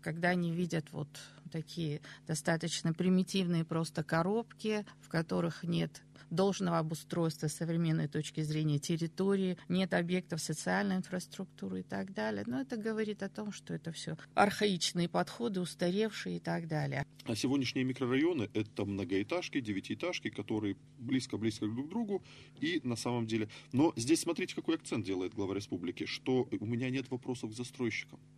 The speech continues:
Speaker 2: у меня вопросы к тем организациям, ну, это все, в большинстве своем органы местного самоуправления, которые выдают разрешение на строительство.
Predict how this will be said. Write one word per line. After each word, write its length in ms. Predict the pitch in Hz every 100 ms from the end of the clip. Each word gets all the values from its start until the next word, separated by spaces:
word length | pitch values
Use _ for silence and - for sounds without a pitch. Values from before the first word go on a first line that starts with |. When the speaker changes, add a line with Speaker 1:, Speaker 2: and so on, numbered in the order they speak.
| - - -
Speaker 2:
у 80 | 98
меня 260 | 104 104
вопросы 480 | 107 107 117 110 110
к 120 | - -
тем 320 | 127 104 82 - - -
организациям, 800 | 98 107 107 110 185 - - 82 107
ну, 140 | 127 139
это 100 | -
все, 200 | - 110
в 480 | 110 104 101 - 104
большинстве 380 | 98 - - 110
своем 200 | 107 107
органы 260 | 104 101
местного 240 | 101 92 104
самоуправления, 420 | 110 107 143 160
которые 280 | 117 139 135
выдают 320 | 139 143 135
разрешение 420 | 131 127 - 131
на 80 | 127
строительство. 640 | - 139 131 - - -